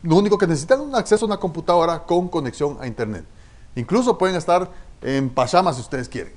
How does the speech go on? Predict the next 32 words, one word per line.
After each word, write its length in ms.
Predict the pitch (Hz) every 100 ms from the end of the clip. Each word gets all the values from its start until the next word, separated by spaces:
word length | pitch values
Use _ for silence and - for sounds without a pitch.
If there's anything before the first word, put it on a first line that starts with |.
| -
No 220 | 135 180
es 60 | 220
necesario 380 | 202 175 175 202
empezar 380 | 165 147 170
con 120 | 175 185
una 100 | 180
gran 160 | 185
inversión, 400 | 185 165 160 185
como 180 | 120 107
les 80 | 104
mencioné 320 | 104 101 110
al 80 | 127
principio, 460 | 120 - 110 78
¿verdad? 280 | 80 104 160 - - -
Eh, 400 | 110 107 104 107 -
imagínense 460 | 151 143 185 196
cuánto 260 | - 185 190
cuesta 520 | - 202 180 156 143 - - - - -
comprar 280 | 151 175
una 160 | 214 180
franquicia, 420 | 139 113 107 107
abrir 180 | 110 165
una 140 | 190
empresa 360 | 170 175 185 175
nueva, 300 | 156 180 95
abrir 140 | 95 135
un 100 | 180
negocio 360 | 160 165 156
nuevo. 320 | 151 180 113 87
¿Cuánto 240 | 160 165
cuesta 300 | 165 170 160
eso? 140 | 165